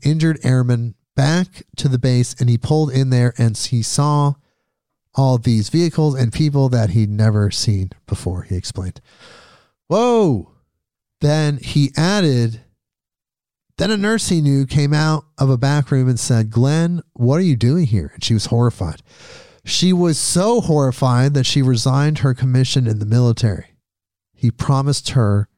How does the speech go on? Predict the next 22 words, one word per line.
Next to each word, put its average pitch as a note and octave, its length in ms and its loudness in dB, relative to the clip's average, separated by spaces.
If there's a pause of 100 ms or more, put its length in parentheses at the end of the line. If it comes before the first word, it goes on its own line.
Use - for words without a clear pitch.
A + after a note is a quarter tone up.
(120)
he - 180 -6
would G#2+ 200 0
never A2 600 -2
reveal G2+ 440 0
her F#2+ 160 -2
name." F2 240 -4 (1000)
And B2 100 4
it A#2 100 0
sounds B2+ 300 -2
like B2+ 140 0
he A#2+ 100 0
took A#2+ 200 -2
it A2+ 100 -4
to B2 80 0
the A#2 80 2
grave. A#2 440 0 (1000)
So, D3 500 -2 (420)
more D#3 220 0
power F3 320 0
to C#3+ 140 0
him, D#3 300 2
but A2+ 280 0